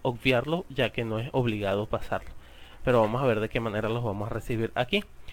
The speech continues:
Vamos a utilizar la clase input para recibirlo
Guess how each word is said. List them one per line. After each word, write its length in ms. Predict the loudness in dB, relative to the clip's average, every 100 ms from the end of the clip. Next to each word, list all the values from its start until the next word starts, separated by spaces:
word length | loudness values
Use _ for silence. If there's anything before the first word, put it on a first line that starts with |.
| -14 -16 -2
Vamos 220 | 0 0
a 40 |
utilizar 380 | 0 -2 0 -2
la 140 | -2
clase 320 | -2 -2 0 0
input 320 | 2 0 -2
para 220 | -2 -2
recibirlo 680 | -2 -2 0 2 0 -2